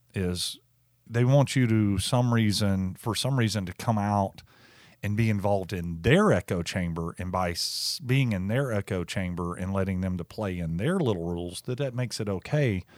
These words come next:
But if you stay within your little group that is similarly minded,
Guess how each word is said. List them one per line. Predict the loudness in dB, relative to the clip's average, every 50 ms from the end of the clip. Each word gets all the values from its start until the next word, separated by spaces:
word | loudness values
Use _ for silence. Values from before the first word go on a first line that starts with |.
| -20 -20 -20 -20 _ _ _ _ _ _ _ _ _
But | 0 2 4 4
if | 4 2 0
you | 0 0
stay | 0 0 0 0 2
within | 2 0 0 0 0 0 2
your | 4 4 4 4
little | 4 4 4 2 2
group | 0 0 0 0 -2 -4
that | -4 -4
is | -2 -2 -2 -2
similarly | -4 0 2 2 2 2 0 0 -2 -2 -2 -2 -2 -2
minded, | 0 0 0 0 0 2 0 0 0 -2 -4 -6 -8